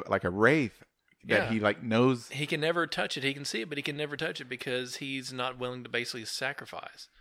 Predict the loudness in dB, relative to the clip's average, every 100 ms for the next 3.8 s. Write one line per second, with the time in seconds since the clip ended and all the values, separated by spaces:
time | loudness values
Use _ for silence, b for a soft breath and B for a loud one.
0 | b _ -2 0 -2 -2 0 4 4 4
1 | 2 -8 -2 2 4 4 4 2 0 -2
2 | -6 -4 -4 -4 -4 -4 -4 -6 -4 -4
3 | 0 2 2 0 -6 -6 -10